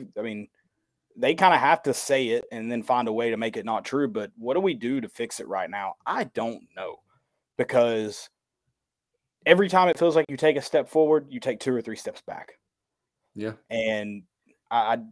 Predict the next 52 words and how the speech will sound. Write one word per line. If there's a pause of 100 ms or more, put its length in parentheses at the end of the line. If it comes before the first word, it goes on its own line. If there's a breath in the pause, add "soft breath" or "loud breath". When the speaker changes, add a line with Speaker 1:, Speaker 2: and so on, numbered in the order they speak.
(140)
Speaker 1:
I,
I
don't
know
what
the
answer
is.
It
can't
be, (1500)
you
can't
rely
on,
you
have
no
bigs
you
can
rely
on. (300)
I
mean,
none. (1400)
You
know,
Jonas
Aidoo
looks, (140)
looks
pretty
good
against
Alabama.
Not
that
he
looked
bad
yesterday,
but
it's
like
you
can't
go
to
him
in
situations.